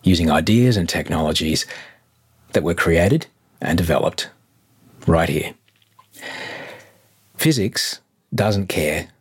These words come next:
what side of politics you're on. And science is science. So let's hear some science.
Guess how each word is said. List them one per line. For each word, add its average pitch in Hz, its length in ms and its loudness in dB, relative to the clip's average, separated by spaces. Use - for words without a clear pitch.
what 73 220 -2
side 73 260 -2
of - 140 -8
politics - 560 -2
you're - 160 0
on. - 120 -2
And - 100 0
science - 640 0
is 113 120 2
science. - 540 -4
So - 140 0
let's - 200 2
hear 82 160 0
some 90 160 -2
science. - 500 -4